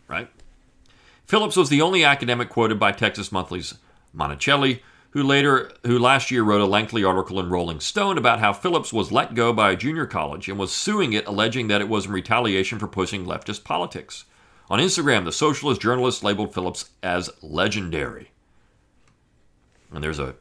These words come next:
in the article, there's a screen capture of this. I don't know which one's which.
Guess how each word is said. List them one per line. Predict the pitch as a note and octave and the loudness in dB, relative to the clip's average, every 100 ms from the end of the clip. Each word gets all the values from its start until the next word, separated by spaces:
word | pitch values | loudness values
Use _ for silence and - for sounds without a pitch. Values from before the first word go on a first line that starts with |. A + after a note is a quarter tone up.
| _ - | _ -14
in | G#2 | -8
the | E2 | 0
article, | F2+ E2+ - | 0 0 -4
there's | C#2 D2 | -12 -12
a | |
screen | - B2+ A#2+ | -6 -4 -4
capture | - - - - G1+ | -8 -8 -10 -10 -16
of | - | -16
this. | - - - _ _ _ _ _ _ _ _ E2+ | -20 -20 -20 _ _ _ _ _ _ _ _ -4
I | G2 | -2
don't | |
know | F#2+ | 0
which | F2 F2 - | 0 -2 -4
one's | C#2+ C2 | -8 -6
which. | D2+ C2 - | -6 -8 -12